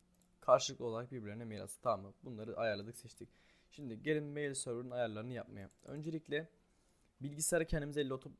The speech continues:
bir I P verelim. Şöyle masaüstüne diyorum I P configuration kısmına.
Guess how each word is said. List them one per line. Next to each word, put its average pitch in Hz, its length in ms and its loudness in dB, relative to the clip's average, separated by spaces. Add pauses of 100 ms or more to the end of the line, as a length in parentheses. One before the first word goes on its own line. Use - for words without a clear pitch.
(120)
bir 131 240 8
I 131 60 -2
P 131 100 -12
verelim. 107 300 -4 (540)
Şöyle 127 360 -2 (200)
masaüstüne 131 380 -8
diyorum 117 220 -4
I - 20 -8
P - 180 -14
configuration 127 440 -8
kısmına. 135 320 -8